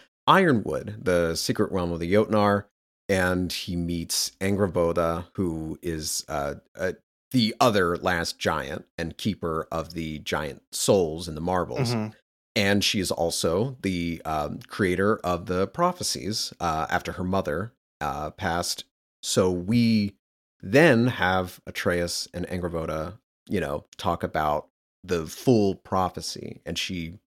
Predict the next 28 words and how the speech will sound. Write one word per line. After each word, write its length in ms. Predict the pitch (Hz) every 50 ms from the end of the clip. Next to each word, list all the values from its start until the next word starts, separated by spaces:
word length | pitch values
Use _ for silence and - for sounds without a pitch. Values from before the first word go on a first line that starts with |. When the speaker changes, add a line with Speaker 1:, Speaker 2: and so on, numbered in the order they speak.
| -
Speaker 1:
like, 280 | - 98 90 78 - -
prepares 600 | - 113 - - - - 95 98 98 92 85 -
him 340 | - - - - - 120 - -
and 120 | - 85
to 60 | 85
say, 360 | 82 - - 90 80 78 - -
Speaker 2:
Mm-hmm. 280 | - 117 107 113 104 107 104
Speaker 1:
you 60 | 87
know, 180 | 78 73 71 73
"This 240 | - - 78 - -
is 300 | 92 80 - - - - _ _ _ _ _ _ _ _ - -
gonna 200 | 101 95 101 104
be 120 | 98 117
a 60 | 117 117
little 200 | 117 123 135 147
heavy, 480 | 123 113 110 110 110 120 127 147 165 - _ -
but 320 | 95 87 85 87 - - -
I'm 180 | 80 87 87 78
just 200 | 87 95 - -
gonna, 300 | 95 90 92 92 98 92 _ _ _ _ _ _ _ _ -
you 100 | - 104
know, 340 | 92 90 87 95 104 110 110 -
show 320 | - - - - 98 98
you 400 | 101 98 98 98 101 104 107 107 _ _ -
the 160 | - 98 107
rest 260 | 90 90 101 95 - -
of 140 | 95 92
your 340 | 98 98 95 92 95 92 95